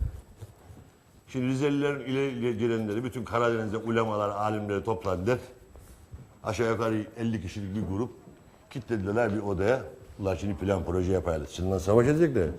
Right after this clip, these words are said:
oynamak değil bu iş yani." Aradan bir gün geçti, iki gün geçti, üç gün geçti, altı gün geçti, bir hafta geçti. La bak hele bu odadan hiç ses çıkmıyor. Merak etme dediler, "Şu abi kapıyı kırın da bakalım adamlar içeri eldi mi, kaldı mı, ne etti ya? Biz bekliyoruz yani,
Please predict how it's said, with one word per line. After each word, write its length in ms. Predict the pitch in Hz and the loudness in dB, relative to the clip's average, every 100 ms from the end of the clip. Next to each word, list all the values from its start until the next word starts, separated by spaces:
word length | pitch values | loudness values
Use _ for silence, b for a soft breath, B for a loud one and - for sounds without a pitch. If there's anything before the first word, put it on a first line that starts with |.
| B B B B - - | B B B B -14 -4
oynamak 380 | 95 107 117 104 | 4 8 10 10
değil 180 | 156 180 | 10 10
bu 100 | 139 | 8
iş 100 | 90 | 8
yani." 220 | 92 80 67 - - - - - - - - - - - - | 4 0 -4 -14 -18 -20 -20 -20 -20 -20 -16 -16 -16 -18 4
Aradan 400 | 139 165 156 139 | 8 10 8 6
bir 60 | 127 | 6
gün 200 | 127 104 | 4 4
geçti, 300 | 95 - 107 | 0 -2 -4
iki 140 | 104 | -2
gün 200 | 104 104 | 0 0
geçti, 260 | 95 85 113 | -2 -2 -6
üç 140 | 95 | -6
gün 140 | 104 | -4
geçti, 320 | 92 85 98 104 | -4 -4 -6 0
altı 280 | 107 104 | 0 0
gün 200 | 101 95 | -4 -6
geçti, 300 | 92 - 95 | -8 -8 -6
bir 60 | 120 | -4
hafta 300 | 113 101 101 | -4 -4 -2
geçti. 380 | 95 87 120 127 B B B B - | -2 -4 -6 -8 B B B B -2
La 120 | 202 | 4
bak 180 | 202 - | 6 6
hele 160 | 160 156 | 4 4
bu 80 | 165 | 4
odadan 280 | 170 175 | 6 6
hiç 80 | 170 | 4
ses 260 | - 165 - | 8 6 6
çıkmıyor. 340 | 170 214 131 92 - - B B B B - - - - - - - - - - - | 8 12 10 8 -2 -14 B B B B -20 -20 -20 -20 -20 -20 -20 -20 -20 -16 8
Merak 320 | 156 202 185 | 12 12 12
etme 240 | 170 147 | 8 4
dediler, 220 | 151 175 165 | 4 4 6
"Şu 140 | 151 | 8
abi 100 | 147 | 8
kapıyı 320 | 135 135 151 | 8 8 6
kırın 220 | 143 185 | 6 6
da 80 | 165 | 6
bakalım 280 | 139 165 135 | 10 10 10
adamlar 280 | 123 143 127 | 8 6 4
içeri 260 | 107 127 | 4 6
eldi 220 | 127 139 139 | 8 8 4
mi, 100 | 113 | 6
kaldı 240 | 123 143 | 6 6
mı, 80 | 127 | 6
ne 60 | |
etti 220 | 143 - 117 | 6 6 2
ya? 240 | 135 131 | 2 0
Biz 160 | 104 120 | 4 6
bekliyoruz 380 | 117 156 135 | 6 6 6
yani, 300 | 131 123 117 | 6 6 4